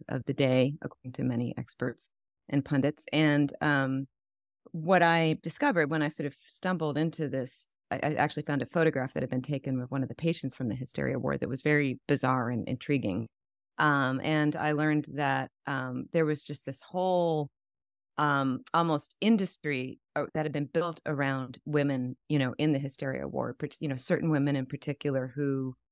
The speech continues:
um, seemed to exhibit intriguing or, um, sort of, uh, helpful in terms of sort of medical science symptoms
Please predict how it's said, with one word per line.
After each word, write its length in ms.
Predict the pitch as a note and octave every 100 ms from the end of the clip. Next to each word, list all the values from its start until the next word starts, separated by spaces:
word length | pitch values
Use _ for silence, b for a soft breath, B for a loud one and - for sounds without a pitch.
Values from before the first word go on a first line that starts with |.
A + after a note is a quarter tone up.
| _ _ _ -
um, 360 | C#3+ C3 B2
seemed 360 | - - D3+ D3
to 160 | A#2+
exhibit 440 | C#3+ A#2+ D3+ C#3+ C#3
intriguing 760 | C#3 C3 - C#3+ B2+ C#3 C3 B2+
or, 520 | C#3 C3+ B2+ B2 A#2+ - _ _ _ -
um, 440 | C#3+ C3 A#2+ A2+ - _ _ -
sort 180 | - C#3+
of, 220 | B2 - - _ _ _ _ _ -
uh, 200 | C#3 A#2+
helpful 800 | C3 - - - D3+ C#3 C3 B2 - -
in 100 | C3
terms 300 | C#3+ C3+ B2+
of 140 | C3 B2+
sort 200 | - C#3
of 60 | C3
medical 380 | C#3+ C#3 - A#2+
science 480 | - C3+ C3 -
symptoms 640 | - - - D#3+ D3 B2+